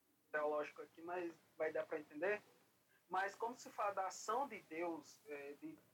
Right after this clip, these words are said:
em todas as partes do tempo, digamos assim, você tem aí que a, o louvor da glória de Deus é feito pelas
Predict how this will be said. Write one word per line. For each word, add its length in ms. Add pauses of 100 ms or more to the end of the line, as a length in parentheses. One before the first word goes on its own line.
em 120
todas 340
as 200
partes 520
do 100 (200)
tempo, 300
digamos 420
assim, 380 (680)
você 400
tem 200
aí 240 (240)
que 380 (460)
a, 180 (240)
o 120
louvor 460
da 140
glória 360
de 140 (100)
Deus 320
é 120
feito 380 (400)
pelas 520